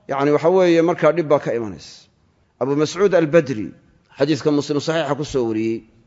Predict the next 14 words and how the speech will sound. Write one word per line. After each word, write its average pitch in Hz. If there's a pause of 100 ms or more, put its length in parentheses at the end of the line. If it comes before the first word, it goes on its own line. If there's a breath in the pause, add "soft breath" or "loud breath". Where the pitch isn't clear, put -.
(240)
waxa 180
dhacday 175 (680)
addoon 190
uu 180
leeyahay 175
buu 170
u 160
cadhooday, 135 (140)
markaasuu 143
addoonkii 139
garaacay. 107 (540)
Addoonkii 220
isagoo 208
garaacaya 165